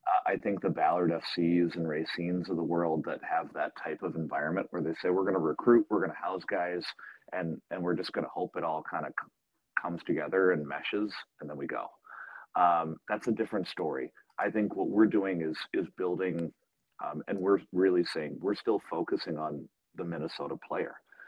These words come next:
We're gonna build locally. And so, like, also, I think we have to acknowledge what we've done is we've been pioneers in the space, and we've shown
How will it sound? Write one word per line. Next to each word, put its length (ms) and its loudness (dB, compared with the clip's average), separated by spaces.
We're 140 2
gonna 160 4
build 320 2
locally. 560 2
And 180 -4
so, 340 4
like, 260 2
also, 420 4
I 40 -2
think 200 0
we 120 4
have 160 -2
to 100 0
acknowledge 480 -2
what 160 -4
we've 180 -2
done 220 -4
is 160 -6
we've 180 -4
been 180 -4
pioneers 640 -2
in 120 2
the 80 0
space, 420 -2
and 80 -4
we've 160 0
shown 420 -2